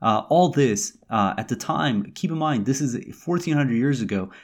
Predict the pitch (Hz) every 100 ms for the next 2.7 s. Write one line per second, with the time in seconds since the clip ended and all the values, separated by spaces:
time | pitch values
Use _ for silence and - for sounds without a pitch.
0 | _ 147 180 156 165 143 104 127 139 107
1 | 101 113 120 113 113 113 117 101 98 92
2 | 98 92 90 98 92 92 85